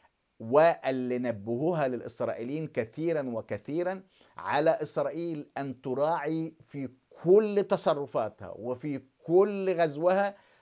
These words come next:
القانون الدولي ومقررات جنيف للحروب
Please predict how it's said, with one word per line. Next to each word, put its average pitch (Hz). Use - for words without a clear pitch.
القانون 147
الدولي 185
ومقررات 131
جنيف 123
للحروب 131